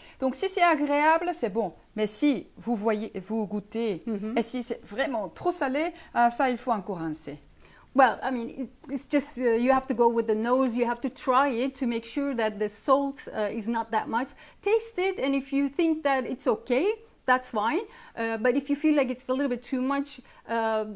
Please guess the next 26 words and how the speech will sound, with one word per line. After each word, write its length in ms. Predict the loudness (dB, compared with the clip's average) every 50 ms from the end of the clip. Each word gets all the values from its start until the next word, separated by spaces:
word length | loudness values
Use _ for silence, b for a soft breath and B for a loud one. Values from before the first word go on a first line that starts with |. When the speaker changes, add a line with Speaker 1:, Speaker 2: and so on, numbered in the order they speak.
| -12 -4
Speaker 2:
make 300 | 0 4 4 4 4 2
sure 200 | 0 -2 0 2
that 200 | 2 2 2 0
you 300 | 0 -2 -2 -2 -4 -6 -6
clean 240 | -4 -2 0 0 0
it 120 | 0 -2 -2
a 40 |
little 200 | 0 0 0 0
bit 160 | 0 -2 -2 0
more 180 | 2 2 4 4
because 360 | 4 2 2 2 2 2 2
we're 200 | 0 -2 -2 -2
going 200 | 0 0 0 0 0
to 80 | 0 -2
be 60 | -2
using 340 | 0 0 -2 -2 -2 -4 -4
a 40 | -4
little 200 | -4 -4 -4 -4
bit 120 | -4 -4 -2
more 160 | -2 -2 -2
salt 420 | -4 -6 -2 0 0 0 0 -2
when 180 | -4 -4 -4 -4
we 200 | -4 -4 -6 -6
prepare 460 | -8 -10 -10 -10 -8 -6 -4 -4 -4
the 80 | -4 -6
paste. 560 | -8 -4 -4 -2 -2 -4 -6 -10 -12 -14 -18